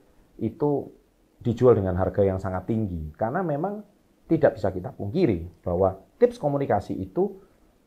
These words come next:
menjadi salah satu kunci sukses di dalam dealing apapun, membangun hubungan apapun, eh, kemudian Anda itu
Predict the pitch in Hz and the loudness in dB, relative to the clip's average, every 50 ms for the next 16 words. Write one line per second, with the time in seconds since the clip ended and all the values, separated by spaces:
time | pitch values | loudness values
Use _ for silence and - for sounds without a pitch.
0 | _ _ 139 143 139 107 117 104 - 143 139 - 123 113 113 107 - 110 - - | _ _ 0 0 6 6 6 6 6 0 2 2 4 4 4 4 2 0 -2 -2
1 | 107 110 139 139 135 - 151 143 - 156 156 - - 160 156 - 107 95 - 95 | -6 -6 -6 -6 -6 -6 -8 -8 -8 -8 -8 -4 -4 -4 -4 -4 -8 0 2 4
2 | 92 95 95 92 - 101 95 104 107 104 104 - 87 - - 135 131 - - 113 | 4 4 2 0 -2 0 2 4 4 2 2 -2 -6 -2 0 0 0 0 -2 -2
3 | 110 101 98 95 95 90 92 - _ _ _ _ _ _ _ - 120 120 113 98 | 0 2 2 0 -2 -4 -10 -16 _ _ _ _ _ _ _ -4 -2 0 2 4
4 | 101 98 92 98 98 90 95 90 - - 95 90 90 90 - 85 90 - 127 123 | 4 4 4 4 0 0 -2 -2 -2 -2 -2 -2 -2 -2 -4 -6 -4 -4 -4 -4
5 | - - 113 104 98 98 95 95 95 95 _ _ _ _ _ _ _ _ _ _ | -2 -2 -2 0 0 -2 -2 -4 -8 -10 _ _ _ _ _ _ _ _ _ _
6 | - 95 95 98 95 92 - 101 101 98 98 95 - 107 98 95 98 - 95 98 | 0 2 4 4 2 2 0 -2 -2 -2 -4 -2 0 0 0 0 0 -2 -4 -2
7 | 98 98 92 90 - | 2 2 2 2 0